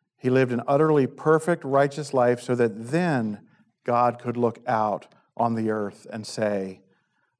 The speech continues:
"I'm going to spare people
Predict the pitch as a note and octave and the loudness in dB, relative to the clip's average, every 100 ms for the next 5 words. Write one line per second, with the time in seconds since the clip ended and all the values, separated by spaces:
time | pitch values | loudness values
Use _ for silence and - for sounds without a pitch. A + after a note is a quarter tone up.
0 | _ C#3 D3+ C#3 C3 B2 G#2 - A#2+ A2+ | _ 0 0 0 -2 -4 -10 -10 -6 -4
1 | A2+ G#2 G2+ - _ _ _ _ _ _ | -2 -4 -6 -12 _ _ _ _ _ _
2 | _ - A#2 - F#2+ F2+ | _ -6 -6 -4 -8 -8